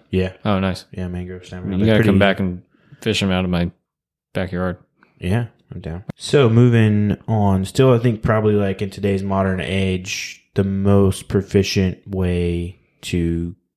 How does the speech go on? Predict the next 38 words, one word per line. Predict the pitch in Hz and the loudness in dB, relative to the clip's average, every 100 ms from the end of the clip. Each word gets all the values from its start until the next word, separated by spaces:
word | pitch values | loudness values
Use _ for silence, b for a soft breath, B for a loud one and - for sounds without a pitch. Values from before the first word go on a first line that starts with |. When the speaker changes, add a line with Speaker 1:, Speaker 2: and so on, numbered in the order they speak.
| - | -4
Speaker 1:
cook | 101 87 - 87 | 0 0 -2 -6
is | 85 85 | -6 -6
using | 82 85 80 | -6 -6 -6
a | |
camp | 76 76 69 | -8 -10 -10
stove. | - 57 55 - _ _ _ _ _ _ _ _ _ | -8 -8 -8 -14 _ _ _ _ _ _ _ _ _
Speaker 2:
Yeah. | 110 95 - - _ - | 0 0 -2 -16 _ -8
Speaker 1:
Yeah. | - - _ _ _ _ | -8 -10 _ _ _ _
Hands | 98 95 82 | 0 0 0
down, | 69 53 98 _ _ _ - | -6 -8 -14 _ _ _ -6
I, | 80 - | -4 -2
I | 85 | -2
would | 80 | 0
think. | - 76 - - | -2 -4 -6 -4
I | |
mean, | 90 87 | 0 2
unless | 87 90 - | 4 2 2
you | 87 80 - _ _ - | 0 0 -4 _ _ -14
can't | - 95 78 - _ | -2 0 -2 -6 _
factor | - 87 82 - | -2 -2 0 -2
in | 87 | 0
the | 85 | 0
weight | 85 85 80 - | 2 2 2 0
for | 87 | 0
whatever | 87 87 85 | 2 2 2
reason, | 85 85 85 | 0 0 -2
you | 85 | -2
know, | 85 | -2
like | 85 - | -2 -4
we're | |
talking | 85 82 82 | -2 -2 -2
about, | 80 76 - | -2 -2 -2
you're | 87 | 0
out | 80 - | 0 -2
fishing | 85 - 82 80 | -4 -4 -4 -6
and | 82 | -8
it's | 78 78 | -10 -10
just, | 78 76 - | -8 -8 -12